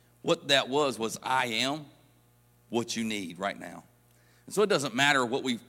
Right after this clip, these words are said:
find ourselves facing in life. It doesn't matter the situation, the circumstances, the report we've heard.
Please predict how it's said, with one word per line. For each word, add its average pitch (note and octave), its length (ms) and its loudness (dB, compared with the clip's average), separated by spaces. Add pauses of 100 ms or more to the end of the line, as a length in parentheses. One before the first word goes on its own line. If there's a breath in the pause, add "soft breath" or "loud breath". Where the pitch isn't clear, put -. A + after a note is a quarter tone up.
(120)
find C3+ 280 4
ourselves A2 560 -2
facing C3+ 440 0
in G#2+ 160 0
life. B2 220 0
It A#2+ 80 -14
doesn't A#2+ 220 -2
matter A#2+ 240 2
the G2 100 -6
situation, B2 560 -4
the G2 80 -8
circumstances, B2 880 -4 (540 loud breath)
the G#2+ 420 -2 (220 soft breath)
report C3 540 0
we've B2 200 0
heard. A2+ 520 0